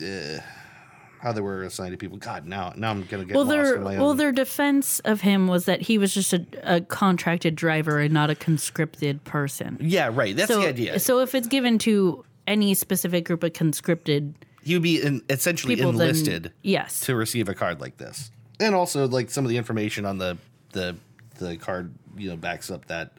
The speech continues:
Speaker 1: uh, uh, assertion. Um, the defense says that the Travniki card is a forgery.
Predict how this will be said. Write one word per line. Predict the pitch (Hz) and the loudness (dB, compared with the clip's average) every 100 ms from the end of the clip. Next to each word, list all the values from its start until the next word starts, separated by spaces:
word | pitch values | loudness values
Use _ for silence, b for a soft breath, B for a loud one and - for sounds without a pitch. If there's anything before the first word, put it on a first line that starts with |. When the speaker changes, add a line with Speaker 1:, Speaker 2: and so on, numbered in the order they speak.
| - | -18
Speaker 1:
uh, | 71 - - - - - | -14 -10 -10 -12 -20 -18
uh, | - - - - 73 | -16 -16 -18 -16 -14
assertion. | 82 - 90 - 76 - b b b b - | -12 -10 -10 -10 -14 -18 b b b b -2
Um, | 113 117 117 113 - b b b b b b b b b b b - | 0 2 0 -4 -20 b b b b b b b b b b b -8
the | 147 180 180 | 0 4 4
defense | 165 156 226 254 | 2 0 0 0
says | - - 214 208 160 | 0 0 2 2 2
that | 185 185 - | 2 2 0
the | 160 | 0
Travniki | 143 160 156 165 156 143 | 2 0 2 0 0 -2
card | 143 135 | 0 0
is | 110 | 0
a | 110 | -2
forgery. | 110 87 - - | -4 -4 -8 -18